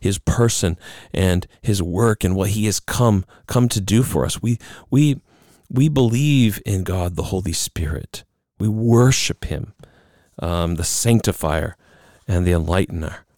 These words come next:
So he says this, uh, in verse eleven now. He says, "Paul wishes to teach two things here. One, the teaching of the gospel can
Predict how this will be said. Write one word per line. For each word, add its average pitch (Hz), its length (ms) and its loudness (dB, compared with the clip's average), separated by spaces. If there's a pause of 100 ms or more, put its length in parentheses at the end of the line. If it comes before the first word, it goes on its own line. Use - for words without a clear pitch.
(840)
So - 160 2
he 135 140 6
says 139 240 4
this, 104 380 0 (100)
uh, 95 320 2
in 104 180 0
verse 95 240 0
eleven 90 460 0
now. 76 160 -4
He 85 160 -6
says, 85 260 -4 (600)
"Paul 180 300 4
wishes 139 340 2
to 117 100 -6
teach - 320 -2
two 170 200 2
things 104 340 0
here. - 240 -4
One, 117 340 2
the 156 100 2
teaching 143 400 0
of 151 120 2
the 117 80 2
gospel 98 440 -2
can - 220 -2